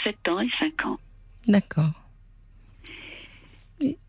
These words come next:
Speaker 2: vous
Speaker 1: Et
Speaker 2: avez continué à avoir un lien avec eux ou plus du tout ?
Speaker 1: Je les voyais une fois par mois.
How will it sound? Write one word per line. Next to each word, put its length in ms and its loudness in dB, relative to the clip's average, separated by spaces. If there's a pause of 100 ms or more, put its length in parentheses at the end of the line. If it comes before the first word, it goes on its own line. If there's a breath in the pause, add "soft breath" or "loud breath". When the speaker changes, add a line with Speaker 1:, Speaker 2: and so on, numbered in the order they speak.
Speaker 2:
vous 160 8
Speaker 1:
Et 20 8
Speaker 2:
avez 160 6
continué 400 4
à 80 6
avoir 200 4
un 80 4
lien 220 4
avec 320 0
eux 80 2
ou 80 2
plus 260 -2
du 140 0
tout ? 280 0 (540)
Speaker 1:
Je 140 -2
les 60 -2
voyais 340 0 (100)
une 180 2 (120)
fois 100 -2
par 200 -4
mois. 280 0